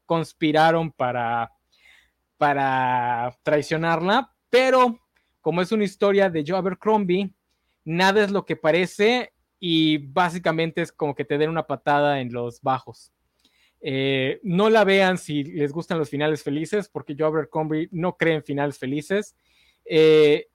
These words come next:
pero está muy buena. A mí me, esa fue, me gustó la primera trilogía, pero es, eh, Best Server Call fue la que hizo que me enamorara de, de las novelas de Joe Abercrombie,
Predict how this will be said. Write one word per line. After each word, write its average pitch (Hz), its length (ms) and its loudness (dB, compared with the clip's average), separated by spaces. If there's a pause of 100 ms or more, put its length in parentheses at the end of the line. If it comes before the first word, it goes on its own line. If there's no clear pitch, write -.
(200)
pero 160 100 -4
está 180 180 -4
muy 175 140 0
buena. 147 280 -2
A 139 40 -6
mí 156 120 -6
me, 156 460 -8
esa 208 220 -2
fue, 220 300 0 (540)
me 202 160 2
gustó 226 320 -4
la 359 120 -2
primera 226 340 -2
trilogía, 180 560 -4 (880)
pero 165 360 2
es, 190 300 0 (100)
eh, 151 400 2
Best 175 160 -4
Server 165 220 -4
Call 156 140 -4
fue 170 120 -4
la 156 100 0
que 160 80 -10
hizo - 160 -12
que 147 80 -8
me 135 100 -6
enamorara 131 580 -4
de, 120 320 -6
de 147 120 -8
las 131 180 -6
novelas 135 320 -4
de 135 80 -8
Joe 135 120 -6
Abercrombie, 135 540 -8